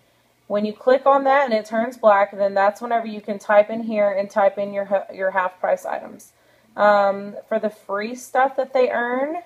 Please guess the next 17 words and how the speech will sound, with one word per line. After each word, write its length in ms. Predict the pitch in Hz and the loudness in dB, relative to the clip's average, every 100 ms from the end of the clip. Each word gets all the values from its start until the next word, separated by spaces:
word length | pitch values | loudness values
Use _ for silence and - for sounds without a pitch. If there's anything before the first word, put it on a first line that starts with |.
| _ _ _ _ _ - | _ _ _ _ _ 4
that 180 | 208 214 | 6 6
is 160 | 214 | 2
called 260 | - 226 226 | 2 2 2
the 60 | |
host 340 | 247 208 - - | -2 -4 -6 0
credit. 380 | 196 214 311 - _ - | 2 2 0 -8 _ -8
Again, 360 | 196 190 196 214 | -6 -2 -2 -2
you 120 | 190 | -4
would 180 | 185 - | -4 0
click 240 | 208 202 | 0 0
on 180 | 220 247 | -2 0
that. 440 | 220 226 226 - _ _ _ _ - | 0 0 -2 -12 _ _ _ _ -6
Now 120 | 190 | -2
there 240 | 202 214 | 2 2
is 200 | 220 214 202 | 2 0 0
a 440 | 208 202 202 214 | 2 0 -6 -8
s-, 420 | 214 - - - | -12 -18 -20 -20